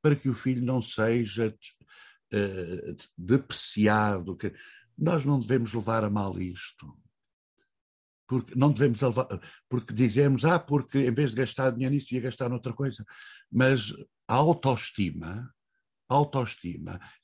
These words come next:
é fundamentalíssima para que as pessoas se libertem da pobreza. Uma, uma pessoa que considera, como muita, eh, como já ouvia muitos,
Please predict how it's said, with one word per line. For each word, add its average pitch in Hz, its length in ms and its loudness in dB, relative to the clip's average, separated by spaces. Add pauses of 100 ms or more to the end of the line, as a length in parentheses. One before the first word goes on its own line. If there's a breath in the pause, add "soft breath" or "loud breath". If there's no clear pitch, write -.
é 135 180 4
fundamentalíssima 127 2000 2 (400 loud breath)
para 120 160 2
que 117 160 -2
as 104 120 0
pessoas 107 360 -4
se - 120 -4
libertem 98 440 -2
da 92 80 -4
pobreza. 85 560 -10 (340 loud breath)
Uma, 107 360 2
uma 101 240 0
pessoa 117 420 0
que - 120 -14
considera, 87 840 -4 (540)
como 87 220 -4
muita, 110 420 2
eh, 87 200 0
como 87 240 -4
já 107 140 2
ouvia 113 400 0
muitos, - 320 -12